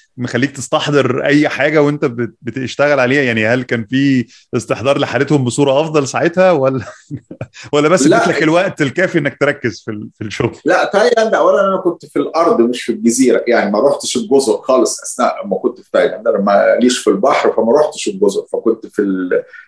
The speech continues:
Speaker 2: يعني في القارة. آه، و-، وفي نفس الوقت تايلاند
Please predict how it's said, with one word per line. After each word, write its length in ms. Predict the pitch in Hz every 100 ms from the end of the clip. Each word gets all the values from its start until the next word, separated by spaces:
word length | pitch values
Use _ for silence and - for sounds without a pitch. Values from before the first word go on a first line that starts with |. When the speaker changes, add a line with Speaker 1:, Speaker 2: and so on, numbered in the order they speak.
| _
Speaker 2:
يعني 320 | - 90 92
في 140 | - 107
القارة. 1300 | 98 92 90 87 87 - 95 95 139 131 - - - _ - _ _ -
آه، 580 | 95 95 95 98 98 101
و-، 960 | 104 104 107 113 113 113 110 110 110
وفي 340 | 117 113 113 139
نفس 200 | 160 156
الوقت 340 | 170 180 -
تايلاند 380 | 175 190 185 180